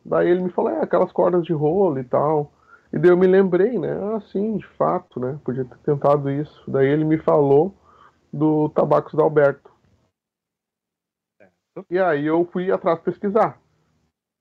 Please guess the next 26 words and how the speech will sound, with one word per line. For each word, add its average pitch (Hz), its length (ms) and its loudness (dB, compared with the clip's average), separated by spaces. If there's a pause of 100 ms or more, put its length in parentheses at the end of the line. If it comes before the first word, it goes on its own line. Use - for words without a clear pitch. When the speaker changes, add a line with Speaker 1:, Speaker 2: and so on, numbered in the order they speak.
(320)
Speaker 1:
Desculpe. 120 540 -10 (460)
E 180 60 -4
aí 190 100 0
fui 196 120 -2
pesquisar 151 720 0
e 165 60 -4
achei 170 320 -4
o 160 40 -6
contato 139 520 -4
do 127 380 -4
Gustavo 120 440 -4
Dalberto. 135 560 0 (1200)
E 123 60 -8
aí 120 100 -4
já 127 140 -2
comprei 127 400 -2
um, 120 160 -4 (100)
uma 117 160 -4
cordinha 131 720 -2 (1040)
e 143 80 -4
comprei 151 540 2
um, 156 460 -4
um 147 160 -2
Vabur 147 600 0 (140)
dele, 131 340 -2 (640)
de, 123 600 -2